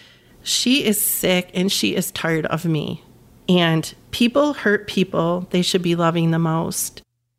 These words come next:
So forget what they said because they don't mean it. They honestly don't. They don't feel good, and it's hard to be nice when you don't feel good.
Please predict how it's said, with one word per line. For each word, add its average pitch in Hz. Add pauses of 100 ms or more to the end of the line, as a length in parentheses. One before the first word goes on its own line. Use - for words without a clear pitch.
(140)
So -
forget 226
what 247
they 196
said 185
because 185
they 185
don't 202
mean 180
it. -
They 180
honestly 180
don't. 160 (360)
They 208
don't 247
feel 226
good, 170
and -
it's 196
hard 220
to -
be 202
nice 175
when 180
you 180
don't 170
feel 170
good. -